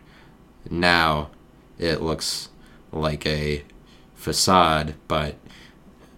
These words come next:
I, I don't know. That guy sucks, Kent Hovind, but, like, everyone can agree that he sucks. It's just that, um,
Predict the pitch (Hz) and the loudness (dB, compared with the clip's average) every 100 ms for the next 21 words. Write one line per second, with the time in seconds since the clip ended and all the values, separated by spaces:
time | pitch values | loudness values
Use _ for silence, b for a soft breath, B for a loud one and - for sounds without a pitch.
0 | b - 90 85 - 85 82 73 73 73 | b 0 2 2 0 0 0 -2 -4 -8
1 | - - - - - - - - - - | -14 -20 -20 -20 -20 -20 -20 -20 -20 -20
2 | B B B B B B B - 117 127 | B B B B B B B -2 2 6
3 | 120 - 123 110 - - - - - - | 6 6 6 6 4 -2 -2 -4 -8 0
4 | 113 104 101 107 117 117 - 92 82 - | 2 4 4 6 4 0 -4 0 0 -2
5 | - 98 104 104 123 113 101 85 76 80 | -8 0 4 6 6 4 4 0 2 2
6 | 78 80 - - 80 - - - - - | 2 0 -4 -2 0 -2 -8 -10 -10 -8
7 | 71 71 - 95 80 - 80 76 76 - | -6 -4 -2 -2 -2 -4 -2 0 -2 -4
8 | 78 78 76 80 - | -6 -4 -6 -8 -10